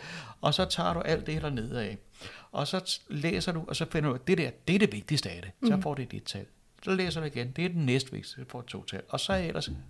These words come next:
Speaker 1: rangordner du det hele vejen dernede af. Når du så er færdig med det, så siger du, "Nummer et og nummer to og til dels nummer tre, det er så de ting, som jeg har som min primære opgave, som jeg skal sørge for,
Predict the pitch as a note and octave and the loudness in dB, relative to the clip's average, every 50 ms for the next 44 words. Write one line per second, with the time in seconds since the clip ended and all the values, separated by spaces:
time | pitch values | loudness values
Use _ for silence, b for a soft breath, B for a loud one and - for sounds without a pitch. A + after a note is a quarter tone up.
0 | - - - C3 C3 C3+ C3+ D3+ D#3 D3+ A#2 A#2 - - A#2+ - - G#2 G#2+ G#2 | -18 -12 -6 -2 0 0 2 2 0 -2 -2 -4 -4 -6 -6 -6 -6 -8 -8 -8
1 | - C3+ C#3 C3 A2 G2 - - - G#2+ G2 G2 G2 - - F2+ E2+ - - - | -6 -6 -4 -4 -4 -4 -4 -4 -4 -6 -4 -6 -6 -8 -8 -10 -12 -14 -16 -20
2 | _ - - _ _ _ _ _ _ - _ _ _ - - - - B2 B2 B2+ | _ -20 -20 _ _ _ _ _ _ -20 _ _ _ -18 -14 -8 -2 0 0 2
3 | B2 D3 D3+ D3+ - - A#2+ A2+ A2+ A#2 B2+ B2+ A2 F#2+ G2 F#2 F2 - - B2 | 4 4 4 4 4 6 6 6 6 4 2 0 0 0 -2 -4 -4 -2 -2 -2
4 | A2 - A2 G2+ - B B B B B A#2 A#2 B2 - - D3 D3+ D#3+ D#3+ - | 0 0 0 -2 -2 B B B B B 4 4 4 4 4 2 2 2 0 -2
5 | - - C3 B2+ B2 B2 A#2 - - C3+ C3 - - - - - A2 - - C3+ | -8 -8 -6 -4 -2 -2 -2 0 -2 -2 -4 -4 -8 -8 -6 -6 -6 -4 -4 -4
6 | C3 C3 - - B2 A#2 G#2+ - - - - F#2+ G2 - B B B B B B | -2 -2 -2 -2 0 0 0 0 -2 -4 -6 -8 -10 -12 B B B B B B
7 | B - B2+ C#3+ D3+ B2 - C3 - - B2+ B2 - - B2 - - - - A#2 | B -2 0 2 2 2 0 0 -2 -4 -2 0 0 -2 -2 -2 -2 -4 -2 -2
8 | A2+ A2+ A2 G2 G#2+ - - A#2+ - B2+ B2 A#2+ A#2+ B2 A#2 - - - - C3+ | -2 -4 -4 -4 -4 -6 -6 -4 -4 -2 -2 -2 -4 -4 0 4 6 6 6 6
9 | C#3+ D3+ E3 D#3 C3+ A2 - - - - - - G2+ G2+ G2+ G2 - - G2 G2+ | 4 2 2 2 0 -2 -2 -4 -8 -10 -10 -10 -8 -6 -6 -4 -4 -4 -2 -2
10 | G2 G2+ G#2 A#2+ C3+ - - - - - - - - A#2 A#2+ - - - - | -2 -2 -2 -2 -2 -2 -2 -2 -2 -2 -2 -2 -2 -2 -4 -4 -4 -6 -6